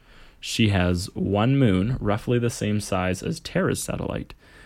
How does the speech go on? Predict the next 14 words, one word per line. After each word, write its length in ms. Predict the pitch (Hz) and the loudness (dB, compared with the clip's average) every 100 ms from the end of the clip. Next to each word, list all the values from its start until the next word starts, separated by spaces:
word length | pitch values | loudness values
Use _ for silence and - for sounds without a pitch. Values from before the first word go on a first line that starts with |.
| - | -12
and 160 | - 98 | 0 2
is 140 | 95 | 2
currently 500 | - 127 127 - 110 - | 0 2 2 2 -2 2
owned 480 | 120 123 92 95 - | 2 4 4 2 2
by 100 | 90 | 0
the 80 | 92 | 0
Mechanicus, 680 | 87 - 117 - - - - | -2 -2 -2 -2 -8 -10 -6
who 120 | - | -4
is 140 | 90 | -2
mining 460 | 92 95 104 104 98 | 0 2 4 4 2
minerals 420 | 90 90 85 92 | 2 2 0 0
from 260 | - - - | -4 -4 -4
its 140 | - | -8
crust. 560 | - - - - - | -10 -8 -8 -10 -16